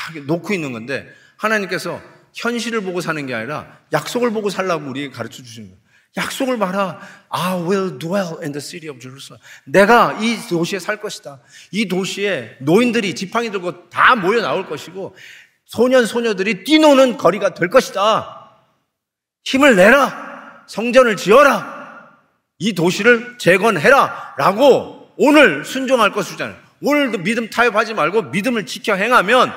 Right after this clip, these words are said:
하나님께서 약속하신 그 약속이 오늘의 현실이 될 것이라는 것이죠.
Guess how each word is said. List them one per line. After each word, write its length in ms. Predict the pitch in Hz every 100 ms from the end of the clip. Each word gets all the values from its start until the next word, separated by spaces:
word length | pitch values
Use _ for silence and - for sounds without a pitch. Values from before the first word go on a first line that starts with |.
| - - _ -
하나님께서 480 | 247 262 226 220
약속하신 540 | 175 160 190 196 180 175
그 120 | 160
약속이 640 | 123 120 - 160 185 101 170
오늘의 480 | 147 170 165 165 156 - _
현실이 840 | - 196 185 - 156 220 - _ _
될 180 | - 143
것이라는 440 | 156 151 147 123
것이죠. 340 | 107 - _